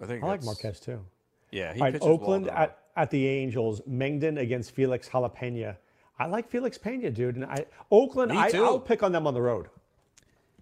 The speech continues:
Speaker 1: Yeah, I like Pena, too. Uh, and n-, here's the thing. With D F S, the one thing where it hurts Pena is he's probably not gonna go, you know, more than five innings, but he'll
Speaker 2: Right.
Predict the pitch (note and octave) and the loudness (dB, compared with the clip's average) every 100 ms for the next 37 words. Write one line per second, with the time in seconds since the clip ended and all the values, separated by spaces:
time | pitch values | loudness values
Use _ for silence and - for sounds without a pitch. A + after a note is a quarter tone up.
0 | _ B2+ C3 B2+ D3+ D#3+ C#3 C3+ C3 A#2+ | _ 2 4 6 2 0 -4 -4 -4 -4
1 | A2 G#2+ G2 E2 F2 _ - G2 F#2+ F2+ | -6 -8 -8 -10 -12 _ -8 -4 -4 -4
2 | - _ A2+ A2 G2+ F2+ - C#3 C#3 C#3 | -10 _ -8 -8 -10 -14 -16 -18 -12 -2
3 | A3+ G3+ C3 B2+ F#2+ G2+ A#2 F#3 A#3+ F#3+ | 0 0 -4 -6 -6 -6 -6 -2 -2 -2
4 | E3+ G#3+ A#3 - C3 C#3+ F3+ F3 E3+ D#3+ | -2 -2 -4 -10 -10 -6 -6 -8 -6 -2
5 | D3+ C#3+ D3+ - D#3+ D#3 D#3 C#3+ A2 A2+ | -2 -2 -6 -6 -8 -6 -6 -4 -4 -6
6 | A2 - _ _ B2 - D3+ D#3 E3 D3 | -8 -16 _ _ -10 -8 0 2 2 -4
7 | C#3+ - C3+ A#2 A2+ A#2+ A#2+ A#2+ - _ | -6 -6 -10 -6 -2 0 0 -4 -10 _
8 | _ _ _ _ _ _ _ _ _ _ | _ _ _ _ _ _ _ _ _ _
9 | - C3 A#2 G#2+ A#2 A#2+ G#2+ - - A2+ | -16 -4 -4 0 -2 -2 -6 -12 -2 2
10 | A#2+ A2 A2 C#3 D3+ - - _ - B2 | 2 0 -4 -4 -10 -16 -20 _ -2 2
11 | A#2+ B2+ B2 - | 2 0 -4 -4